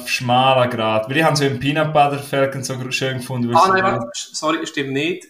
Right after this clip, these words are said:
Speaker 2: Ich glaube,
Speaker 1: Ja.
Speaker 2: die Schauspieler, die spielen, sind nicht so, aber die, die es verkörpern, die sind tatsächlich so gewesen.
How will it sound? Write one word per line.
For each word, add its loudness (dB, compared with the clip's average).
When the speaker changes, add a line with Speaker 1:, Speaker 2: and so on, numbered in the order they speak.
Speaker 2:
Ich -10
glaube, 2
Speaker 1:
Ja. -2
Speaker 2:
die -10
Schauspieler, 0
die -6
spielen, -4
sind -10
nicht -4
so, -4
aber -4
die, -8
die -2
es -8
verkörpern, -4
die -8
sind -12
tatsächlich -2
so -14
gewesen. -16